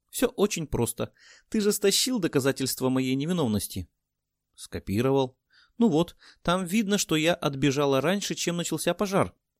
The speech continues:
Есть даже видеозапись, как один из охранников кладет что-то на фейерверки, и огонь вспыхивает именно в этом месте. «А кто ими командует?» «Усатый Викулов. Он все подстроил.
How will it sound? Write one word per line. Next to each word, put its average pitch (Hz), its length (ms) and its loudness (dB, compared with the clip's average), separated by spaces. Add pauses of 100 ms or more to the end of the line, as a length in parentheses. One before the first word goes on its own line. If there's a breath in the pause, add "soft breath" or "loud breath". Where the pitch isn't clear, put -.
(720)
Есть 101 280 2
даже 107 200 2
видеозапись, 101 720 0
как 117 200 -6
один 104 200 -2
из 95 100 -2
охранников 127 640 -4
кладет 113 380 -2
что-то 127 280 -2
на 107 140 -2
фейерверки, 101 580 -4
и 107 120 -4
огонь 110 300 0
вспыхивает 139 580 -2
именно 123 320 -2
в 98 60 0
этом 117 220 -4
месте. 104 520 -2 (720 loud breath)
«А 104 200 0
кто - 300 2
ими 104 300 0
командует?» 95 920 -2 (520)
«Усатый 294 460 0
Викулов. 214 540 -4 (540)
Он 240 260 4
все - 280 4
подстроил. 127 640 0